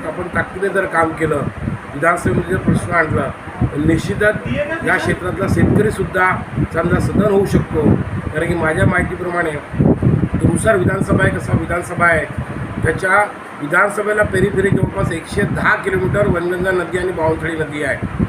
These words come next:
आणि जवळपास बावन्न ते त्रेपन्न किलोमीटर सूर नदी मोहाडी तालुक्यातून जातो. म्हणजे एवढा मोठा नदीचा पाट जर तुमसर विधानसभेला लागून आहे, मोहाडी आणि तुमसर तालुक्याला, तर निश्चितच तिथला शेतकरी जर उपाशी असेल,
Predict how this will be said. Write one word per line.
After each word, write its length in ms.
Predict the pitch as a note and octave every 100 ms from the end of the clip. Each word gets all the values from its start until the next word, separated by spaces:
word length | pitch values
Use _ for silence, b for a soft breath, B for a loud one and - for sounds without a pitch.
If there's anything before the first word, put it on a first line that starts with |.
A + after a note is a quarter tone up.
| - -
आणि 100 | E3
जवळपास 360 | E3 F3 F3 F#3+
बावन्न 320 | E3+ E3 F3+ F#3
ते 40 |
त्रेपन्न 440 | F#3+ F3 F3 A#3 A#3
किलोमीटर 420 | G#3 F#3 F3+ G3
सूर 280 | F3 G#3 G#3+
नदी 260 | G#3+ - G3
मोहाडी 220 | E3+ F3+
तालुक्यातून 500 | F#3 F3 F3 F3 D3
जातो. 280 | D#3 D3+ D3 B2 - -
म्हणजे 460 | - - - E3
एवढा 240 | E3+ D#3+ G3+
मोठा 300 | G3 F3+ G3+
नदीचा 360 | F3 - -
पाट 320 | G3 - G3 G3
जर 140 | G3
तुमसर 380 | F#3+ F3+ F3+ F#3+
विधानसभेला 540 | F3 F#3 F#3 F3 F3+
लागून 420 | F3 D#3+ E3 F#3+
आहे, 200 | F3 D3+ - - - -
मोहाडी 360 | D3 F3 F3 F3+
आणि 180 | F3+ F3+
तुमसर 300 | E3 D#3+ F3 E3
तालुक्याला, 500 | D#3+ D#3+ D#3 D3+ C3 - - - -
तर 40 |
निश्चितच 500 | E3 F3 G#3+ A3+ A#3
तिथला 260 | - - G#3+
शेतकरी 400 | G3 E3+ - B3
जर 200 | A#3+ A3
उपाशी 360 | G3+ G#3 G3+
असेल, 320 | G3 F#3 F3+